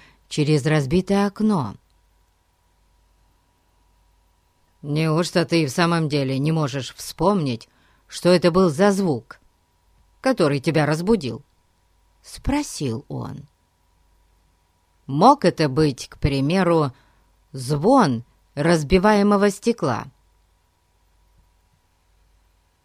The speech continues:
«Пожалуй, что мог», сказал, наморщив лоб,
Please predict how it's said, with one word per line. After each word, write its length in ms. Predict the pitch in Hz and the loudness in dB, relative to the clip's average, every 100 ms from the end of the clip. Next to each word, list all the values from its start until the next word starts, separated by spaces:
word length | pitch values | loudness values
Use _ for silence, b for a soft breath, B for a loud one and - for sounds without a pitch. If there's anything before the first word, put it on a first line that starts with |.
| _ _ _ _ _ _ _ _ _ _ _ _ | _ _ _ _ _ _ _ _ _ _ _ _
«Пожалуй, 1800 | - 135 107 120 170 240 240 240 185 151 143 156 190 220 240 247 247 233 - - - - _ _ _ _ _ _ _ _ _ _ | -8 -4 -4 -4 -4 -6 -4 -2 0 2 2 2 2 0 2 2 0 -2 -8 -18 -20 -20 _ _ _ _ _ _ _ _ _ _
что 460 | - - - 180 247 | -20 -12 0 4 6
мог», 760 | 269 160 113 117 165 - - - _ _ _ _ _ _ _ _ _ _ _ _ _ _ | 4 2 0 -4 -6 -10 -20 -20 _ _ _ _ _ _ _ _ _ _ _ _ _ _
сказал, 760 | - - - 220 196 262 269 | -20 -10 -2 0 0 0 0
наморщив 760 | 147 156 156 170 220 - 151 135 | 0 0 2 0 -2 -4 -4 -4
лоб, 540 | 131 131 190 151 - | -2 0 0 0 -6